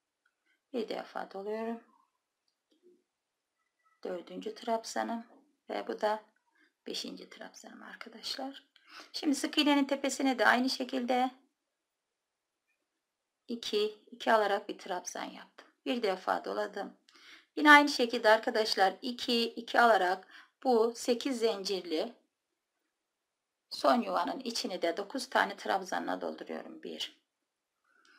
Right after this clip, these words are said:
iki, bir defa doluyorum. İki, iki alıyorum. Üç, dört, beş,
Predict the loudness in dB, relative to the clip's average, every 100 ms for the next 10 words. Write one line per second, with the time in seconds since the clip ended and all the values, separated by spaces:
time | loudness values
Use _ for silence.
0 | -20 _ _ -16 -12 -12 -12 -16 _ _
1 | _ _ _ -6 -4 -4 -4 -8 -8 -10
2 | -8 -8 -10 -14 -18 _ -18 -16 -12 -10
3 | -10 -12 -10 -8 -8 -10 -14 -18 _ _
4 | _ -20 -14 -12 -12 -18 _ _ _ _
5 | _ _ _ _ _ _ _ _ _ _
6 | _ _ _ _ _ _ _ _ _ _
7 | _ -14 -12 -12 -18 -20 -20 _ _ _
8 | _ _ _ _ _ _ _ _ _ _
9 | _ _ _ _ _ _ _ _ _ _
10 | _ _ _ -12 -10 -10 -10 -10 -10 -14